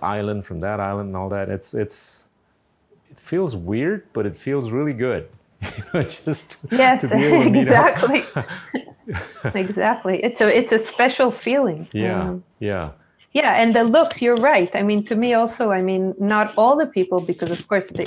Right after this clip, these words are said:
Speaker 2: they're very mixed by now, but here and there I, I, I met someone who, yeah, who looked completely
Speaker 1: <laughs>
Speaker 2: Indonesian or Javanese or, um, and, and maybe, maybe I can mention, uh, one more thing really about the Javanese, because that's also my sort of,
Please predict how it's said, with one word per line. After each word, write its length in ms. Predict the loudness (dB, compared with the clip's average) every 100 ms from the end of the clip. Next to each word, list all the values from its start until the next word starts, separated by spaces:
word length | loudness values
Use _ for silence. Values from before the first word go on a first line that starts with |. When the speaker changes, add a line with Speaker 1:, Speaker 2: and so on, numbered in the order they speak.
| -4
Speaker 2:
they're 160 | -4 0 0
very 120 | 2
mixed 440 | 0 -2 -6 -8 -8
by 140 | -6
now, 260 | -4 -4 -4
but 180 | -4 -8 -16 _
here 220 | -2 0 2
and 160 | 2
there 260 | 2 2 2
I, 120 | 0 -2
I, 100 | -4 -4 -4
I 40 |
met 280 | -4 -4 -6
someone 300 | -6 -4 -4
who, 260 | -6 -8 -10 -16 _ _ _ _ _ _
yeah, 240 | -2 -2 -2
who 60 | -4
looked 260 | -4 -6 _ _ _ -8
completely 520 | -8 -4 -4 -2 -2 -2
Speaker 1:
<laughs> 40 |
Speaker 2:
Indonesian 680 | -2 -4 -2 -2 -2 -4 -6
or 120 | -6
Javanese 760 | -4 -2 -2 -4 -4 -4 -6 -6
or, 220 | -10 -10 -16 -20 _ _ _
um, 400 | -8 -6 -6 -10 -14 -20 _
and, 240 | -2 0 0
and 180 | 2
maybe, 320 | 2 0 0 0
maybe 260 | 0 2 2
I 80 |
can 220 | 0 -2 -2
mention, 520 | -2 -4 -4 -2 -2
uh, 180 | -2 0 0 0
one 80 | 2
more 160 | 2 0
thing 260 | -2 -2 0
really 240 | 2 0
about 240 | 0 -2
the 80 | -2
Javanese, 720 | -2 -2 -2 0 0 0 0
because 280 | -4 -8 -4
that's 220 | -4 -2
also 280 | -4 -4 -2
my 520 | -2 -2 -2 -2 -2
sort 260 | -4 -6
of, 100 | -4